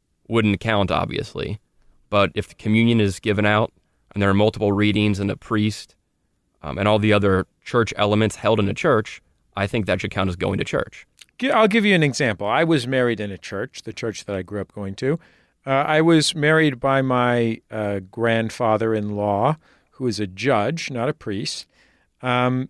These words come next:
Speaker 2: and he forgot my name several times. <laughs> Uh, is that a religious wedding?
Speaker 1: As the facts given, I would say no.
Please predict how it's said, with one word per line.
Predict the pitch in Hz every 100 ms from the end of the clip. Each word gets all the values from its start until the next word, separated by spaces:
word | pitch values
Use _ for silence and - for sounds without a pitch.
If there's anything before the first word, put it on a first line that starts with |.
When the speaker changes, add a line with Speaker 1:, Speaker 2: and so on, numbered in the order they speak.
| -
Speaker 2:
and | 143 143
he | 170
forgot | 151 160 175
my | 170
name | 180 208 160
several | - 98 87
times. | - 90 71 - - _ _ _ - 330
<laughs> | 330 311 285 262 - -
Uh, | 139 120 107 254 131 135 - 151
is | 202 196 170
that | 170 170 175
a | 170
religious | 165 156 196 - 240 -
wedding? | 208 180 226 311 - _ _ _ _ _ 277 254 - _ _ _ _ 151 - 151
Speaker 1:
As | 135 147
the | 185
facts | - 151 143 123
given, | 147 143 104 98
I | 87 107
would | 113 104
say | 117 110
no. | 107 131 123 95 92 95